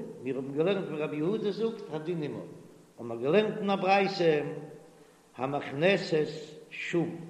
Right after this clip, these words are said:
לבעלו, זי האט אריינגעברענגט, אפשאצונג, צו מאן. דאס הייסט,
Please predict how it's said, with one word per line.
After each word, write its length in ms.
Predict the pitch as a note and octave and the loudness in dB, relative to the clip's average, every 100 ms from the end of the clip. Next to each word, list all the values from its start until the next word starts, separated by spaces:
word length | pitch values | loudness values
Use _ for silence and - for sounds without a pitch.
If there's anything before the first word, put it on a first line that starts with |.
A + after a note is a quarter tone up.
| - - | -16 -8
לבעלו, 880 | C#3 C#3+ D#3 D#3 F#3+ D3+ C#3+ C#3 C#3+ C#3+ - - - - - | 0 4 6 6 6 4 4 2 -2 -6 -12 -16 -20 -20 -16
זי 240 | A#2+ D3+ | -4 0
האט 140 | D#3 D#3 | 4 4
אריינגעברענגט, 880 | D3 F#3+ F#3+ D#3 C#3 D3 C#3+ C#3 - - - F3+ | 6 4 4 2 2 2 2 -2 -8 -16 -4 -2
אפשאצונג, 640 | C#3+ - C#3+ G#2 - - - - - - | 0 0 -2 -2 -10 -14 -18 -20 -20 -20
צו 180 | - E3 | -6 -2
מאן. 300 | D3+ F3 E3+ C#3+ D3 - - - - - - _ _ _ _ _ _ _ _ _ _ _ - | 0 0 -2 -4 -8 -12 -16 -20 -20 -20 -20 _ _ _ _ _ _ _ _ _ _ _ -8
דאס 240 | - - | -2 6
הייסט, 300 | A3 E3+ - | 6 6 2